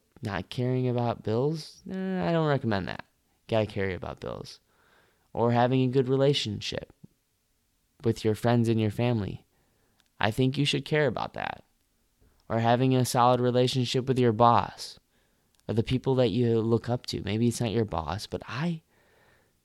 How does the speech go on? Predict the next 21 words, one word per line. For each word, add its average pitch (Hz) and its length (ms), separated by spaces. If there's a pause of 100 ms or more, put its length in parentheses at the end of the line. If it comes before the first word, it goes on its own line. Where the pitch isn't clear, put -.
(120)
would 117 140
love 87 340
if - 140
you 80 80
started 107 340
looking 90 400
at - 220 (2500)
your 110 180
boss 95 420
as 107 120
your 107 120
friend, 101 540 (1200)
or 117 80
start 117 340
looking 120 360
at 101 160 (1040)
your 104 640 (840)
heroes 113 540
as 104 220
your 104 120
friends, - 760